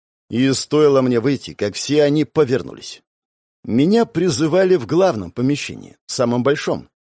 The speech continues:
и был я в самом конце коридора. Ящеры меня прекрасно видели.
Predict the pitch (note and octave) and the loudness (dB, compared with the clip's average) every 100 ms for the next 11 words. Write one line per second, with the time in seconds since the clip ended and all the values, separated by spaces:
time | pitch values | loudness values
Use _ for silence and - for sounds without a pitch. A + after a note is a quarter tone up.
0 | _ - G3 D#3+ G3+ A#3+ A3 G#3+ D#3+ - | _ -4 -2 0 0 2 4 2 2 0
1 | G#3+ G3+ F#3+ F#3+ F3+ F3+ E3 D3+ C3+ D2+ | 2 2 0 0 0 0 2 0 0 -6
2 | - - _ _ _ _ _ _ A2+ F#2 | -12 -20 _ _ _ _ _ _ -8 2
3 | D3 C#3+ - C#3+ C#3+ D3 D3 C#3 D3+ C#3 | 4 4 0 -2 0 2 2 0 -2 0
4 | D#3 C#3+ F3+ D#3+ - - | 0 0 -4 -6 -12 -18